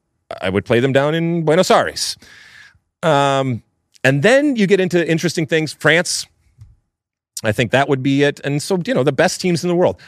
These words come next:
I would probably, then it gets interesting 'cause I would probably say from a stylistic perspective, I would want them to play against, like, a Germany or something like that, that, that gives them a little different feel.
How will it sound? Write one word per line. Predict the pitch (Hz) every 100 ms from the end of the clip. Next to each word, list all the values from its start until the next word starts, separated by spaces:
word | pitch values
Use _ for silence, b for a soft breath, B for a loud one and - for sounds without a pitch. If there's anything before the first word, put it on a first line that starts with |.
| B
I | 175
would | 202 -
probably, | 220 277 240
then | 156 208
it | 269
gets | 220 226
interesting | 220 202 214
'cause | 180 151
I | 151
would | 147
probably | - 185 214 202 190
say | - 180 165 160 135 b b b b b b _
from | - 135
a |
stylistic | 120 - 160 170 143 196 - -
perspective, | 226 - - 233 - 262 220 _ _ _ _ _ -
I | 151
would | 147 139
want | 165 165
them | - 160 151
to | -
play | 123 - 156 147 143
against, | 127 139 123 - - -
like, | 123
a | 113
Germany | 98 123 123 113 87
or | 87
something | - 92 - 95
like | 95 87
that, | 92 -
that, | 104 b -
that | 113
gives | 165 147
them | 151
a | 117
little | 135 156
different | 127 101 160 143 127
feel. | - - 156 156 156 160